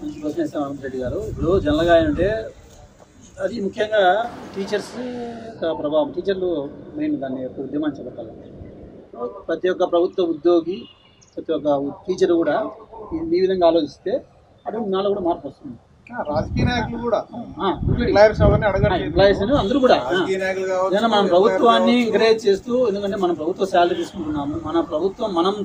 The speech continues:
Speaker 1: చేయలేని పని బయట వాళ్ళకి చెప్తున్నాం, ప్రైవేట్ కాంట్రాక్ట్, like, యాక్చువల్‌గా గవర్నమెంట్‌లో పనిచేసే ఉద్యోగస్తులే మెరిట్‌తో వచ్చింటారు,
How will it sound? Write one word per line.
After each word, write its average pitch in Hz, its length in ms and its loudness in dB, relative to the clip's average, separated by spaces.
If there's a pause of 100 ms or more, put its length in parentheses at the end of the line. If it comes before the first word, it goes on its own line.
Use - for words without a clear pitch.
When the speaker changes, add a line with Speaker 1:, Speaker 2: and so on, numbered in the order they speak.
Speaker 1:
చేయలేని 196 320 2
పని 180 340 0 (320)
బయట 165 160 0
వాళ్ళకి 202 300 0
చెప్తున్నాం, 143 380 -8 (200)
ప్రైవేట్ 160 280 -4
కాంట్రాక్ట్, 135 400 -6 (340)
like, - 180 -10 (1300)
యాక్చువల్‌గా 208 520 2
గవర్నమెంట్‌లో 196 440 2
పనిచేసే 185 380 -2
ఉద్యోగస్తులే 185 840 0
మెరిట్‌తో - 320 -2
వచ్చింటారు, - 360 -4